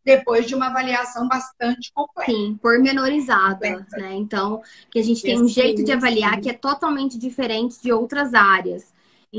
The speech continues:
Speaker 1: E tem os caminhos, né?
Speaker 2: Sim, exato.
Speaker 1: E tem os caminhos, o mais importante é isso.
Speaker 2: Exatamente.
Speaker 1: Tem os caminhos, não tem só,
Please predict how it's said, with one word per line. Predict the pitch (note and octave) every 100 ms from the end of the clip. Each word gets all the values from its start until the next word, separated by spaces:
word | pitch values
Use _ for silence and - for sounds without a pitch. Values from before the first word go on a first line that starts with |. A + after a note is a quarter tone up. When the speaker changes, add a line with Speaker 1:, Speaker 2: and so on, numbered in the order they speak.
| A3 -
Speaker 1:
E | C4+
tem | C#4 C#4+
os | D4
caminhos, | - E4+ F4 D#4+ G#4 D4 A#3+
né? | B3+ A3+
Speaker 2:
Sim, | A3+ A3+ A#3+ C4
exato. | A3 G3 F#3+ F3+
Speaker 1:
E | C4
tem | C4 A#3+
os | A#3+ -
caminhos, | G4 F4+ D#4 D#4+ -
o |
mais | B3+ B3+ C4+
importante | C#4+ C#4 C#4 C4 B3+ E4+
é | G#4+
isso. | B3+
Speaker 2:
Exatamente. | - D#3 D#3 _ A3 G3+ -
Speaker 1:
Tem | G#3+
os | A3 -
caminhos, | D4+ E4+ B3 G#3+ G#3+
não | A#3 A#3+
tem | D4+ F#4
só, | F#4+ E4+ D4+ C#4+